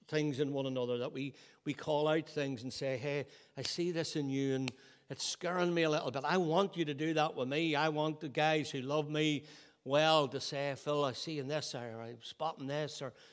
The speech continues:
um, and we do that because we love one another. We do it as, because we care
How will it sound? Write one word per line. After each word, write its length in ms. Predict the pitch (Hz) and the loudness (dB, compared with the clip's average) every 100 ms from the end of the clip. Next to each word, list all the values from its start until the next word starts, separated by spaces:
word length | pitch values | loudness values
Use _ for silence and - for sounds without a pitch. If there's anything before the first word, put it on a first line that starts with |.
| - _ | -20 _
um, 320 | 135 127 123 | -4 -2 -4
and 120 | 139 147 | -4 -2
we 80 | |
do 160 | 156 214 | 0 2
that 180 | 202 190 | 2 2
because 300 | - 160 143 | -2 -2 0
we 100 | 147 | 0
love 380 | 143 170 202 180 | 2 2 2 0
one 120 | 160 | 0
another. 300 | 147 135 131 | 0 0 -2
We 160 | 139 | -4
do 200 | 127 170 | -2 2
it 100 | 175 | 2
as, 220 | 151 127 - | 2 -2 -6
because 420 | 123 - 147 127 | -10 2 2 2
we 80 | 131 | -6
care 480 | - 139 143 139 | -2 4 6 6